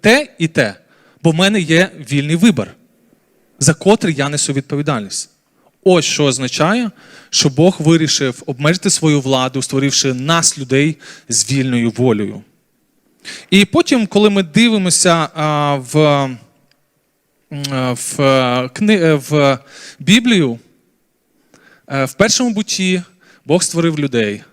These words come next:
і він подивився на це все і сказав: «Добре». Але він створив нас по своєму образу і подобію. Це означає, що ми не машини, ми не роботи. Що ми люди, в котрих є,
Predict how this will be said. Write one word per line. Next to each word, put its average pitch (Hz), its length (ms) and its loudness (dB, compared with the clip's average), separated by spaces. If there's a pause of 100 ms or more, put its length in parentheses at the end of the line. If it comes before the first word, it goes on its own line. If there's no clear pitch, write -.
(160)
і 135 80 -6
він 156 140 0
подивився 147 540 0
на 180 80 -2
це - 160 -2
все 156 400 -2 (300)
і 127 40 -6
сказав: 117 400 -4
«Добре». 104 320 -2 (960)
Але 151 180 2
він 254 160 4
створив 180 540 0
нас 180 380 0
по 170 180 -6
своєму 160 400 -6
образу 160 480 -2
і 165 40 -6
подобію. 107 520 -6
Це 190 240 -2
означає, 160 640 -8
що 165 140 -6
ми 208 60 0
не 233 80 0
машини, 185 340 -2
ми 156 100 -4
не 131 100 -6
роботи. 113 400 -8 (440)
Що - 160 -2
ми 156 120 2
люди, 147 640 0 (1300)
в - 140 -12
котрих 175 680 0
є, 127 560 -2